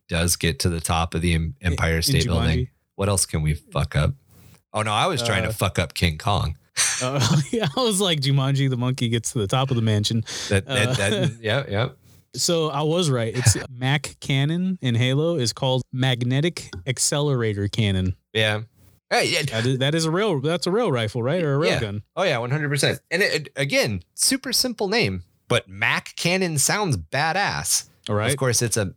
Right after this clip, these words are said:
Speaker 1: magnetic accelerator
Speaker 2: It's the Mac
Speaker 1: cannon cannon.
Speaker 2: It's the Mac Daddy
Speaker 1: <laughs>
Speaker 2: cannon.
Speaker 1: I fucking,
Speaker 2: Yeah, right.
Speaker 1: I fucking love that with acronyms.
Speaker 2: <laughs>
Speaker 1: It's like
Speaker 2: Cannon cannon.
Speaker 1: The cannon
Speaker 2: The Mac
Speaker 1: cannon.
Speaker 2: cannon.
Speaker 1: Or stars as special weapons and tactics.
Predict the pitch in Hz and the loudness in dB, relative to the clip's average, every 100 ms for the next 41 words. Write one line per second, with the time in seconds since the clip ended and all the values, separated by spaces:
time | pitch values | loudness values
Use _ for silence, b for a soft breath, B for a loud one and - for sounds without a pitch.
0 | - 104 107 113 110 113 107 - 113 107 | -4 -2 -2 0 0 -2 -2 -2 0 0
1 | 117 113 123 117 117 113 120 113 123 113 | 0 2 0 0 0 0 0 -2 -2 0
2 | 120 131 139 127 139 131 117 127 131 135 | 0 0 0 0 0 0 0 0 0 0
3 | 113 131 120 117 127 - 180 190 160 - | 0 0 0 0 0 0 0 0 0 0
4 | - - - 262 180 139 139 135 123 123 | 0 2 2 0 0 0 0 -2 0 0
5 | 104 117 208 127 101 101 - 85 - 277 | 0 0 0 0 0 0 0 0 0 -2
6 | - - 160 147 120 110 - 113 110 104 | -4 -2 0 0 0 -2 0 2 2 0
7 | 104 110 101 139 135 - 80 - 117 113 | 0 0 0 2 0 0 0 0 0 -2
8 | 113 127 B - 131 131 - - 104 110 | -4 -6 B -8 -2 0 0 0 0 0
9 | 127 135 123 95 - 110 - 104 98 - | 0 0 0 0 0 0 0 0 0 0
10 | 110 92 85 - 87 - 120 - - - | 0 0 0 0 -2 0 -2 0 -2 -2